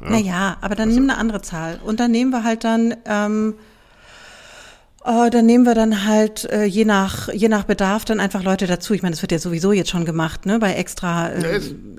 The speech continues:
Speaker 2: Instrumenten und
Speaker 1: Genau.
Speaker 2: Besetzungen. Aber w-,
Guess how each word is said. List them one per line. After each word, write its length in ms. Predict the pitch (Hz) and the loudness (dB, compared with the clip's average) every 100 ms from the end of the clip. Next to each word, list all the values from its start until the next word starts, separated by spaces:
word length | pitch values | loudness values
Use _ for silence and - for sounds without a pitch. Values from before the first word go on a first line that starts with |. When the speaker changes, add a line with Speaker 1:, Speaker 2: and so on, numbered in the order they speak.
| - | -10
Speaker 2:
Instrumenten 540 | 202 - 185 185 185 | -8 -4 -2 -2 -2
und 140 | 180 185 | -6 -4
Speaker 1:
Genau. 100 | 170 | 0
Speaker 2:
Besetzungen. 560 | 190 - 196 214 277 - - - | 0 0 0 0 -2 -6 -20 -4
Aber 220 | 214 208 | 0 0
w-, 360 | 202 - 202 | -2 -12 -16